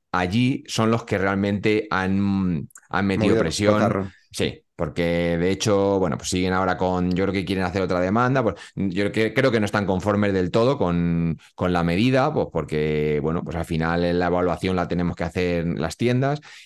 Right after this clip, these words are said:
Speaker 1: y yo creo que no están del todo conformes y siguen meti-, siguen metiendo presión, ¿vale? Incluso quieren meter presión a, a las marcas, quieren involucrar a Trek y Specialized, eh, como partes del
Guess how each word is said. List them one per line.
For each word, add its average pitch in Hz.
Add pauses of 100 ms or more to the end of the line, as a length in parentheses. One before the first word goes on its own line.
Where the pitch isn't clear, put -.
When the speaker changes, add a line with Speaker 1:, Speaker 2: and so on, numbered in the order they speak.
(100)
Speaker 1:
y 90
yo 104
creo 117
que 110
no 104
están 104
del 101
todo 107
conformes 160 (340)
y 113
siguen 113
meti-, -
siguen 143
metiendo 92
presión, 76
¿vale? 87
Incluso 82
quieren 92
meter 90
presión 90
a, 87
a 85
las 90
marcas, 147
quieren 98
involucrar 90
a 85
Trek 101
y 95
Specialized, 101 (440)
eh, 80
como 87
partes 92
del 87